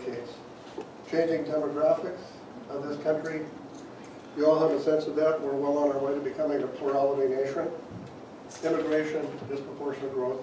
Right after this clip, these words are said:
of certain groups, and so on. The U S population is, uh, as we all know here, growing, changing very rapidly, not least by race.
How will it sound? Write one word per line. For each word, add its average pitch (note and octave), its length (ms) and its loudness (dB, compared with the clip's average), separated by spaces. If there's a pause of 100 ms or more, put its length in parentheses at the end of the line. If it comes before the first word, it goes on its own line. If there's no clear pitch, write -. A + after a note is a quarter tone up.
of - 60 -16
certain C3 280 -6
groups, A#2+ 340 -4
and - 100 -8
so D3+ 140 -4 (140)
on. A#2 80 -2 (680)
The C#3 120 0
U D3+ 140 4
S D3+ 100 -2
population D3+ 720 0 (440)
is, C3 340 -6
uh, B2+ 240 -2 (1040)
as C3 160 0
we C3+ 160 4
all C#3 160 8
know B2 240 2
here, B2 120 -2 (100)
growing, C3 320 4 (140)
changing D3 300 2
very C#3 200 4
rapidly, D3 500 2 (300)
not C3+ 200 2
least D3+ 240 -2
by C3+ 140 -2
race. B2 480 -2